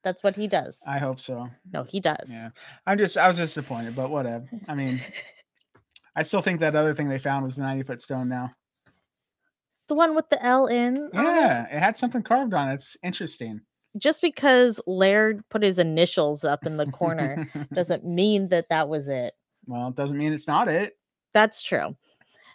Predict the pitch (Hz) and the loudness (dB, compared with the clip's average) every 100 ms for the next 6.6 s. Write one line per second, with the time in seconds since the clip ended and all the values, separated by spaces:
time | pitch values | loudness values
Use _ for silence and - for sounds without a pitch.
0 | _ _ _ _ _ _ 180 170 196 180 | _ _ _ _ _ _ 2 4 4 6
1 | 165 160 165 147 123 - - 151 233 226 | 4 4 -2 -4 -8 -10 -12 -2 2 2
2 | 214 208 180 - 139 143 139 120 120 135 | 2 0 -4 -4 -4 -2 -2 -4 -6 -6
3 | 156 143 135 131 135 156 _ _ _ _ | -4 -4 -2 -4 -6 -14 _ _ _ _
4 | _ - 196 185 175 214 - - - 202 | _ -6 2 2 4 2 2 -14 2 6
5 | 196 185 180 175 175 185 196 _ _ _ | 8 6 4 2 0 -4 -12 _ _ _
6 | - 220 - 123 - | -6 -2 0 0 -2